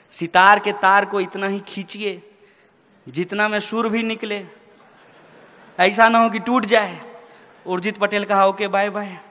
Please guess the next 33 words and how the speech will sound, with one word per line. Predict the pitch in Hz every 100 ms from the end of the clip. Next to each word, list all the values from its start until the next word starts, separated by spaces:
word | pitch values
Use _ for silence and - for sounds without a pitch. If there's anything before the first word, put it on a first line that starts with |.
| - _ _ _ _ _ - - _ - _ _ _ _ _ _ 151
ये | 226
है | 196 285 277
इस | - 143
देश | 165 180
के | -
इंस्टीट्यूशन | 208 165 - 165 147 165 165
की | 175
हालत। | 117 120 123 - - _ _ _ _ _ _ -
एक | 339 403
एक | 403 311
इंस्टीट्यूट | 262 233 240 233
को | 214
आप | 196
उठा | 175 175
करके | 156 147 147
देख | 135 135
लीजिए, | 120 - - _ _ _ _ _ _ -
आप | 175 -
चुनाव | 180 196 208
आयोग | 208 214 214
को | 202
देख | 208 202
लीजिए, | 196 190 208 - - -
आप | 156
सीबीआई | - - 185 208 208
को | 208 202
देख | 208 208
लीजिए, | 196 180 208 208 _ _ _ _ 175
आप | 180
आरबीआई | 165 196 196 226 214
को | 220
देख | 190 208
लीजिए, | 202 202 190 208 208